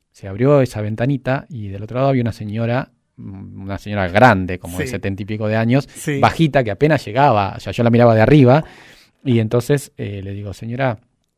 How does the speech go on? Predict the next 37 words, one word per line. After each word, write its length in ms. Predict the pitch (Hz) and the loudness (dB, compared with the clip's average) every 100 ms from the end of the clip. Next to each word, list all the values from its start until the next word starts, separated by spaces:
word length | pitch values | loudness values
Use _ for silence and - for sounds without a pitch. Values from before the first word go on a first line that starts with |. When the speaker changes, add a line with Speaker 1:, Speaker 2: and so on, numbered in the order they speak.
| _ _ _ _ | _ _ _ _
Speaker 1:
¿usted 200 | 131 123 | -16 -14
sabe 280 | 113 127 127 | -6 -4 -4
cuál 160 | 117 113 | -4 -8
es 100 | 107 | -8
la 100 | 107 | -8
casa 380 | 117 113 107 | -6 -6 -8
que, 120 | 101 101 | -12 -14
eh, 840 | - _ _ _ _ _ _ 110 | -16 _ _ _ _ _ _ -12
en 100 | 95 | -10
el 60 | 101 | -8
año 160 | 104 | -8
setenta 300 | 98 104 95 | -8 -12 -12
y 40 | 98 | -10
seis 240 | 120 113 | -6 -6
hubo 60 | 107 | -6
un 80 | 101 | -10
operativo?". 300 | 101 101 120 | -10 -10 -8
Me 80 | |
dijo, 100 | 107 | -8
"Sí, 320 | 117 147 - _ _ _ | -8 -8 -10 _ _ _
él 340 | _ 120 131 135 - | _ -10 -8 -12 -12
no 180 | 113 | -4
es 160 | 131 131 | -4 -4
esta 160 | 123 123 | -6 -4
de 80 | |
al 80 | 127 | -2
lado, 180 | 135 190 | 0 0
es 100 | 156 | -2
la 160 | 110 107 | -2 0
otra, 400 | 139 123 98 95 | 2 0 -4 -14
Speaker 2:
Sí. 300 | - - 131 | -14 -10 -8
Speaker 1:
donde 220 | 101 98 | -6 -6
yo 80 | 95 | -4
había 80 | 117 | -2
tocado 260 | 117 110 113 | -2 0 -2
primero 300 | - 101 101 | -2 -8 -10
timbre". 340 | - 90 - | -10 -12 -14